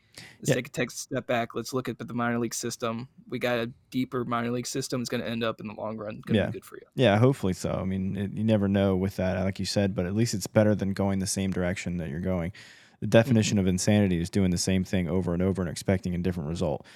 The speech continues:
Speaker 2: And that team, to me, is insane. <laughs> He's just bringing
Speaker 1: Yeah.
Speaker 2: the same players, doing the same thing every day, and nothing's changed. You bring in a new manager, he's psycho. It doesn't <laughs> matter. You know, he's walking
Speaker 1: Mm-hmm.
Speaker 2: guys that are, have two strikes on him.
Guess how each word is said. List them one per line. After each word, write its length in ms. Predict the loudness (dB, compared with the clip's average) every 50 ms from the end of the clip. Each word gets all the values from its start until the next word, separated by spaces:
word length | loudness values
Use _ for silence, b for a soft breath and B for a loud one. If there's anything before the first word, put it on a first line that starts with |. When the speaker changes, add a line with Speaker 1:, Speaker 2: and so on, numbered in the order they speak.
| b b b b
Speaker 2:
And 160 | 4 6 8
that 180 | 8 8 6
team, 240 | 4 2 2 2 2
to 120 | 2 0 0
me, 320 | 2 2 0 0 -2 -4 b b b b b b
is 140 | -2 0 2
insane. 480 | 2 0 2 0 -2 -2 -2 -6 -12 -16 _ _ _ -6
<laughs> 360 | -6 -6 -2 0 2 4 4
He's 260 | 4 4 4 2 0 2
just 220 | 2 0 0 0 4 8
bringing 220 | 10 10 10 10
Speaker 1:
Yeah. 40 | 6
Speaker 2:
the 40 | 4
same 280 | 4 6 4 4 6 6
players, 340 | 6 8 8 8 6 4 4
doing 160 | 4 4 4
the 80 | 4 2
same 300 | 4 6 6 6 6 6
thing 360 | 6 6 8 8 6 4 2 B B B B B B B
every 300 | 6 8 10 8 8 10
day, 340 | 10 10 10 10 8 6
and 100 | 6 6 6
nothing's 380 | 6 6 6 6 4 2 4
changed. 220 | 4 4 4 4 2
You 60 | 2
bring 240 | 4 6 6 8 8
in 100 | 8 6
a 60 | 6
new 180 | 6 6 8 8
manager, 480 | 8 8 8 8 6 4 4 4 4
he's 240 | 6 6 4 4 4
psycho. 480 | 4 6 6 6 6 6 4 4 6 4
It 60 | 4
doesn't 340 | 4 4 2 2 2 0 2
<laughs> 40 | 2
matter. 240 | 2 4 4 2 4
You 80 | 4 6
know, 240 | 4 6 4 4 4 4
he's 160 | 2 4 4
walking 320 | 6 6 6 6 4 4
Speaker 1:
Mm-hmm. 40 | 6
Speaker 2:
guys 300 | 8 8 8 8 6 6 4
that 120 | 4 4
are, 60 | 4
have 140 | 4 2 2
two 160 | 0 0 2 2
strikes 340 | 4 6 6 6 6 4 0
on 220 | 0 2 0 0
him. 100 | -2 -4